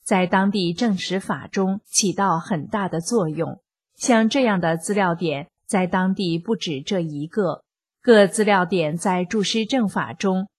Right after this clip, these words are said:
都发挥不少作用。做神韵光盘盒面的纸非常好，被裁下来的边料，为了不浪费，把宽料做成真相复原，配上图片，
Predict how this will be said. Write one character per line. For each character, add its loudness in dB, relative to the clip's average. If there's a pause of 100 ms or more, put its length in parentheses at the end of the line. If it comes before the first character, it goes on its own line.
都 4
发 0
挥 0
不 -2
少 -2
作 0
用。 -4 (800)
做 6
神 0
韵 4
光 2
盘 -2
盒 0
面 4
的 0
纸 -6
非 0
常 -6
好， -6 (280)
被 6
裁 -2
下 -2
来 -2
的 -2
边 0
料， 0 (240)
为 4
了 4
不 -2
浪 0
费， -2 (180)
把 0
宽 -2
料 2
做 0
成 -2
真 0
相 -2
复 -4
原， -2 (180)
配 0
上 -2
图 -8
片， -4